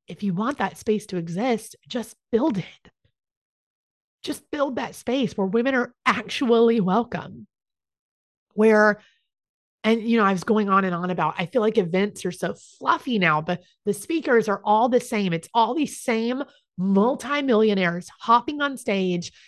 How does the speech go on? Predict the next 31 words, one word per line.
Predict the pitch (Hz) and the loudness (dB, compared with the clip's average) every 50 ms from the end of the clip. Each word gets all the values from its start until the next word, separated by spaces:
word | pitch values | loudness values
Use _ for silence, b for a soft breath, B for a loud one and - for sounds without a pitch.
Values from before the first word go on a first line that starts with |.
| b b b | b b b
and | 208 214 190 | -2 -2 -2
talking | - - 208 208 220 - 247 233 | -2 0 0 0 0 0 -2 -2
about | 220 190 180 180 - | 0 2 2 0 0
how | - 202 185 180 180 175 175 175 b b b b - | 2 4 4 6 6 4 2 0 b b b b -4
mindset | 175 185 196 202 214 233 254 285 294 285 - 277 254 240 226 | -2 0 2 2 2 2 0 -2 -2 0 2 4 4 4 4
is | 202 214 190 170 | 2 2 0 0
the | 185 185 - | -2 -2 -2
only | 190 208 247 294 294 | -2 -2 -2 -2 -4
thing | 277 262 247 220 | -6 -4 -4 -4
that | 196 175 185 | -4 -2 0
matters | 185 170 170 175 180 180 180 180 180 - - - | 0 0 0 0 0 0 -2 -2 -4 -8 -8 -4
and | 180 185 196 190 190 190 185 180 | -2 -2 0 0 0 0 0 0
you | 185 185 170 | -2 -2 -2
just | 165 - 254 240 214 - | -2 -2 -2 -2 -2 -2
have | - 220 202 185 - | -2 -2 0 0 0
to | 214 | -2
believe | 175 196 185 180 185 180 160 | -2 -2 -2 -2 0 -2 -2
in | 175 170 | -2 -4
yourself. | 165 160 151 147 - - - - - _ B B B B | -4 -4 -6 -6 -8 -12 -14 -14 -16 _ B B B B
And | 262 277 | -2 -2
that's | 277 254 247 | -2 -2 -4
the | - 311 320 | -6 -8 -6
only | - 277 302 330 320 | -4 -6 -6 -4 -4
advice | 311 254 220 262 269 294 262 - | -4 -2 0 0 0 0 -4 -6
they | 254 220 202 | -6 -6 -4
ever | 196 214 226 226 226 | -4 -4 -4 -2 -2
get | 226 175 247 240 185 156 - - | -2 -2 -2 -2 -2 -4 -4 -4
is | 214 185 180 - - b b b _ - | -4 -2 -2 -4 -8 b b b _ 0
don't | 233 214 240 269 - | 2 2 2 2 0
give | 269 294 311 240 | -2 -4 -2 0
up | 214 185 180 185 185 | 2 2 2 0 -2